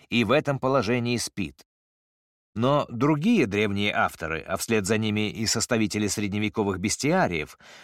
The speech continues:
утверждали, что ноги у слонов сплошные и не гнутся вовсе. То есть зверь этот отдыхает стоя, а ложится только когда болен или при смерти, и более не может встать.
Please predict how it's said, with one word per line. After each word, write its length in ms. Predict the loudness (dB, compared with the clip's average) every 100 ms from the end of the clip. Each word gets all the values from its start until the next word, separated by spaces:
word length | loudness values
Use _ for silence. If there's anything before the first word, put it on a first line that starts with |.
| -8
утверждали, 640 | -4 2 2 2 2 2 2
что 220 | 0 0
ноги 340 | 2 0 0
у 120 | -2
слонов 440 | -2 -4 0 -2 -2
сплошные 840 | -2 0 0 -2 0 0 2 0
и 160 | 0 -2
не 120 | -2
гнутся 480 | -2 -4 -4 -4 -4
вовсе. 540 | -4 -6 -6 -8 -10 _ _ _ _ _ _ 2
То 140 | 6
есть 260 | 6 2 -2
зверь 380 | 0 4 4 4
этот 260 | 4 -2 -2
отдыхает 580 | -4 0 -2 2 2 2
стоя, 640 | -2 0 0 0 -2 -10 _ -20 -4
а 220 | 2 4
ложится 520 | 4 2 0 -2 0 0
только 260 | 0 0
когда 300 | -2 0 0
болен 400 | 2 2 2 0
или 300 | 0 0 0
при 260 | -2 -4 -4
смерти, 520 | -8 -10 -12 -16 -16 _ -20 -20 -12
и 140 | -4 -2
более 420 | 2 2 4 2
не 160 | 0 0
может 280 | 0 -2
встать. 500 | -4 -4 -4 -4 -10